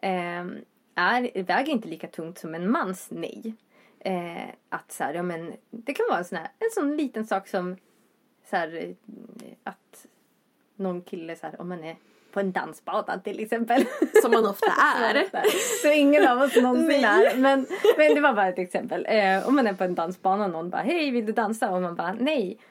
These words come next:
Speaker 1: Och så bara, "Varför inte?" Att, att man överhuvudtaget får den frågan. Eh, och att man då ofta behöver komma till att bara, "Jag har en pojkvän" eller "Jag är gift", för att de ska ha, eller så här, för att personen ska ha en man att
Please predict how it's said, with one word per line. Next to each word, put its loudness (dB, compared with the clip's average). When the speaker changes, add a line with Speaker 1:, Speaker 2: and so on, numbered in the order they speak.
Speaker 1:
Och -10
så 0
bara, 0
"Varför 4
inte?" 2
Att, -2
att -4
man 2
överhuvudtaget 0
får -2
den -4
frågan. -2
Eh, -2
och -2
att -6
man -2
då 2
ofta -4
behöver -4
komma -6
till -10
att -8
bara, -6
"Jag -4
har -6
en -8
pojkvän" -6
eller -8
"Jag -6
är -8
gift", -2
för 0
att -10
de -10
ska -10
ha, -6
eller -2
så -2
här, -2
för -6
att -6
personen -8
ska -8
ha -4
en -4
man -2
att -18